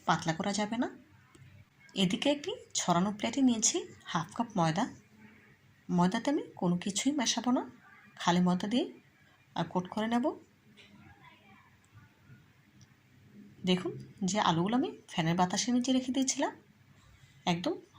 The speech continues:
আহ, শুকিয়ে গেছে, একটু ভেজা ভাব নেই, দেখেই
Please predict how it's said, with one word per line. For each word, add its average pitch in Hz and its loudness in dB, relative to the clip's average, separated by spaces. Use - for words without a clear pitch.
আহ, - -2
শুকিয়ে 214 -2
গেছে, 240 0
একটু 226 -4
ভেজা 151 -2
ভাব 196 0
নেই, 262 -2
দেখেই 233 -4